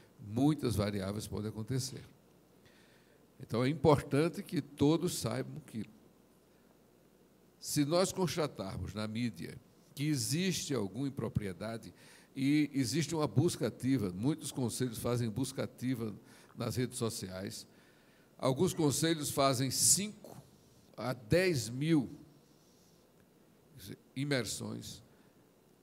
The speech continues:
As pessoas são chamadas, são notificadas, são chamadas, porque na publicidade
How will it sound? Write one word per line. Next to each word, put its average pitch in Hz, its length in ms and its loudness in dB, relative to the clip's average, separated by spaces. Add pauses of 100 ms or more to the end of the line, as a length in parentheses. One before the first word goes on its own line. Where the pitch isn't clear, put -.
As 107 160 -2
pessoas 175 420 4
são 175 220 0
chamadas, 113 560 -4
são 135 160 -2
notificadas, 120 580 -6
são 117 160 -6
chamadas, 117 500 -6 (460)
porque 139 300 4
na 139 120 2
publicidade 127 960 -2